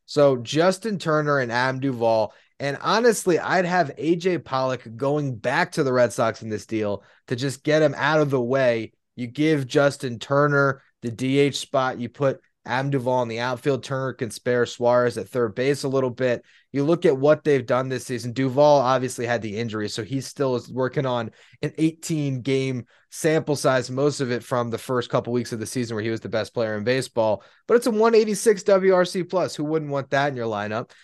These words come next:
Uh, <laughs> and then you got Justin Turner, who's still putting up consistently solid numbers. Three sixty on base, kinda like Canha. You're not gonna get the strikeouts, fifteen point two percent, uh, one twenty-two W R C plus. So what do you think about adding two bats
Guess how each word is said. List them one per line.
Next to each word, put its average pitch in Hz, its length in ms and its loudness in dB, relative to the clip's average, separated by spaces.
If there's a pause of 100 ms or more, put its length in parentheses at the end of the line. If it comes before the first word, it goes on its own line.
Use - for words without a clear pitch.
(220)
Uh, 143 280 2
<laughs> - 40 -4
and 180 220 0
then 170 160 0
you 175 100 4
got 160 260 2
Justin 147 400 -4
Turner, 139 520 0 (220)
who's 143 300 2
still 160 340 4
putting 147 320 0
up 131 160 -2
consistently 127 680 -4
solid 120 380 2
numbers. 117 420 -2 (420)
Three 160 220 4
sixty 151 560 -2
on 127 240 -2
base, 123 300 0
kinda 131 240 0
like 123 240 0
Canha. 120 280 -4
You're 113 100 -4
not 113 220 -2
gonna 117 160 -4
get 110 260 -4
the 107 60 -16
strikeouts, 127 720 0 (320)
fifteen 123 340 -4
point 110 240 -6
two 117 140 -6
percent, 113 540 -4 (300)
uh, 98 140 -4
one 120 280 -4
twenty-two 127 480 -6
W 107 300 -4
R 101 120 -2
C 104 160 -10
plus. - 280 -8
So 135 80 -4
what 151 60 2
do 165 60 0
you 156 60 -4
think 160 100 0
about 156 240 2
adding 143 400 -2
two 196 280 -4
bats 120 440 -2